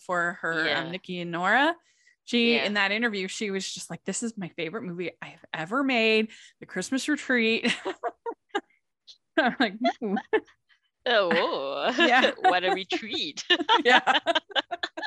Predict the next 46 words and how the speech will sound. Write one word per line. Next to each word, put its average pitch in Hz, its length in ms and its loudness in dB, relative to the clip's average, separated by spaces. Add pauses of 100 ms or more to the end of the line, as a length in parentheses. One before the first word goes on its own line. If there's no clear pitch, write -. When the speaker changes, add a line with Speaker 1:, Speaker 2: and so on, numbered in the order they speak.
(840)
Speaker 1:
And 311 140 2
I 359 180 4
would 427 160 -2
say 311 160 4
this 277 200 -2
one 208 160 -4
was 180 160 -10
fun. - 400 -8
I 277 120 4
enjoyed 240 380 -2
this - 200 -16
movie. 170 320 -12 (580)
I 233 80 -8
thought 220 140 -6
it 202 60 -2
Speaker 2:
Yeah, 294 100 4
Speaker 1:
was 294 60 4
Speaker 2:
I 427 60 2
thought 554 180 0
it 240 40 4
Speaker 1:
cute. 190 80 -2
Speaker 2:
was 165 220 -4
good. 151 320 -8
Yeah, 156 300 2
I 147 60 4
Speaker 1:
Yeah. 180 40 0
Speaker 2:
thought 349 140 -4
it 196 140 0
was, 143 160 -8
um, 139 720 -2 (100)
I - 60 -4
think - 200 -4
out 214 200 4
of 214 120 -4
the 156 100 -6
whole 170 180 -6
bunch, - 640 -8 (180)
I 175 100 -4
think 190 200 -6
it's 165 120 -6
one 165 120 -2
of 143 80 -8
the 135 80 -8
better 127 300 -10
ones. - 560 -16
Speaker 1:
Agreed. 165 460 -10